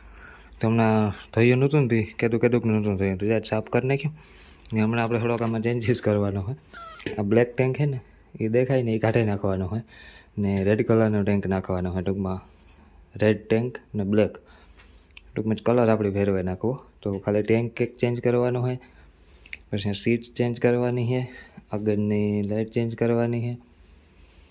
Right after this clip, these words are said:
એવું બધું છે. તો એ થઈ જાય ને ત્યારે આપણે વ્લોગમાં બતાડી હો. ટૂંકમાં આખું નવું બુલેટ કરી નાખું પાછું. તો જે ગાય દોવાનો ટાઈમ થઈ ગયો. મમ્મી ગા નાવા લાગે, નાઈને આવે ને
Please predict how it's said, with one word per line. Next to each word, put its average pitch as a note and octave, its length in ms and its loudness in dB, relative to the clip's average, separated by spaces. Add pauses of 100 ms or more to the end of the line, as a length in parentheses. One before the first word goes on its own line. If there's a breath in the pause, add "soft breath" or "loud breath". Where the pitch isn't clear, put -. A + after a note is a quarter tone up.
(360 soft breath)
એવું A2+ 200 0
બધું A2 240 2
છે. A#2 120 -4 (760 soft breath)
તો G#2 100 -2
એ G2+ 220 0
થઈ A#2 120 2
જાય C#3 240 6
ને C3+ 140 -2 (760 soft breath)
ત્યારે G#2 260 0
આપણે G2+ 180 0
વ્લોગમાં A2+ 720 0
બતાડી C3 300 2
હો. D3 80 0
ટૂંકમાં A2+ 420 -2
આખું A2 180 -2
નવું A2+ 240 2
બુલેટ G2 280 0
કરી F#2+ 180 -2
નાખું F2+ 260 -6
પાછું. F#2 320 -8 (1800 soft breath)
તો A2+ 60 2
જે G#2+ 200 2
ગાય A2+ 200 4
દોવાનો A#2 300 0
ટાઈમ B2 220 0
થઈ C3 120 2
ગયો. D3+ 120 0 (2000 loud breath)
મમ્મી A2 280 2
ગા G#2 160 2
નાવા A2+ 260 2
લાગે, G2+ 280 0
નાઈને G#2 320 2
આવે A#2+ 180 2
ને A2 160 -2